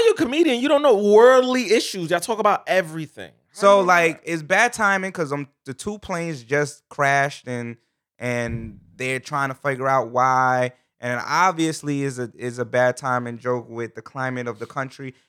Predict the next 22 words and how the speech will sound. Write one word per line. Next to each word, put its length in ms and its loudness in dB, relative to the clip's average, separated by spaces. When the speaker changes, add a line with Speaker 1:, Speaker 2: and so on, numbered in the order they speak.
Speaker 2:
and 500 -4
the, 480 0
the 420 0
Speaker 1:
The 60 -10
shit 180 -6
that 100 0
happened 220 -2
in 80 -6
New 140 -8
Zealand, 380 -6
Speaker 2:
Yeah, 180 2
Speaker 1:
too. 80 4
Speaker 2:
the 40 -2
shit 200 -6
that 100 -2
happened 260 0
Speaker 1:
That 200 4
Speaker 2:
in 60 -4
Speaker 1:
shit 260 -4
was 200 -4
Speaker 2:
New 60 -18
Speaker 1:
wi-, 120 -10